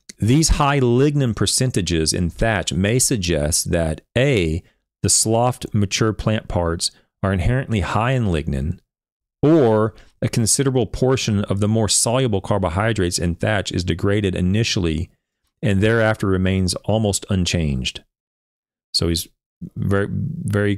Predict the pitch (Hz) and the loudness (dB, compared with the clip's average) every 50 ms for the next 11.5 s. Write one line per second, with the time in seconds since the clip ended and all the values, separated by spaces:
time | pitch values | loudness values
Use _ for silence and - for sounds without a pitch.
0 | - - _ - - 113 107 101 - - 95 92 92 90 - 117 107 98 87 107 | -6 -12 _ -4 -2 0 0 0 0 0 0 0 0 0 0 0 0 2 0 0
1 | 117 123 120 101 92 87 92 95 95 104 - 117 120 117 104 101 98 98 95 101 | 0 0 0 0 0 0 0 0 0 0 0 0 2 2 0 0 0 0 0 0
2 | 107 107 - - - 110 107 110 107 95 92 90 87 - - - - _ _ _ | 0 0 0 -2 -2 0 0 0 0 0 -2 -2 -4 -6 -10 -18 -20 _ _ _
3 | _ 90 87 85 82 - - 101 98 104 104 92 85 85 87 98 92 90 - 95 | _ -2 -2 -2 -2 -2 -2 -2 0 0 0 0 -2 -2 -2 -2 -2 -2 -2 -2
4 | 90 95 101 98 101 - - 90 90 90 87 - 95 95 90 82 - - 90 90 | -2 0 0 0 -2 -2 -2 -2 -2 -4 -4 -2 -2 -2 0 -2 -2 -4 -4 -4
5 | 90 87 87 90 87 87 92 101 98 90 85 80 85 85 85 82 85 90 85 - | -4 -2 -2 -2 0 0 0 0 0 0 0 0 -2 -2 0 0 -2 -2 -2 -4
6 | 90 87 - 87 85 82 82 80 78 73 73 76 78 - - - - 58 60 62 | -4 -4 -4 -4 -4 -2 -2 -2 -2 -2 -2 -2 -4 -4 -4 -6 -6 -6 -6 -8
7 | - - - _ _ _ _ _ _ _ _ _ _ _ _ _ _ _ _ _ | -10 -12 -16 _ _ _ _ _ _ _ _ _ _ _ _ _ _ _ _ _
8 | _ _ _ _ _ _ _ _ _ _ _ _ _ _ _ _ _ - 107 - | _ _ _ _ _ _ _ _ _ _ _ _ _ _ _ _ _ -4 0 2
9 | 143 151 151 143 120 113 104 107 113 120 127 127 117 110 101 98 95 92 87 85 | 2 2 4 4 2 2 2 2 2 2 2 2 2 2 2 2 0 0 0 0
10 | 92 95 - - - _ _ 82 87 85 87 87 85 82 - - 92 85 87 82 | 0 0 -2 -4 -8 _ _ -2 -2 0 0 0 0 -2 -2 -2 -2 0 0 0
11 | 90 107 123 135 139 147 143 - - | 2 2 2 2 2 0 0 -2 -6